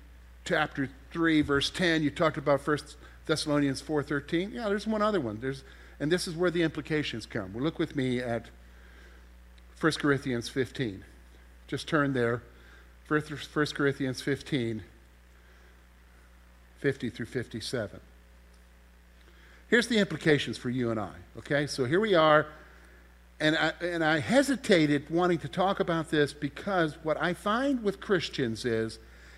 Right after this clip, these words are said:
is that the whole concept of the rapture is like this giant insurance policy. It's like this whole thing that I can, w-,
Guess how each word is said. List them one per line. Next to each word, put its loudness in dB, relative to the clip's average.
is -2
that 2
the 4
whole 6
concept 0
of 2
the 2
rapture 0
is 0
like 0
this -2
giant -2
insurance 0
policy. -8
It's -4
like 0
this 2
whole 4
thing 2
that 2
I 2
can, -2
w-, -2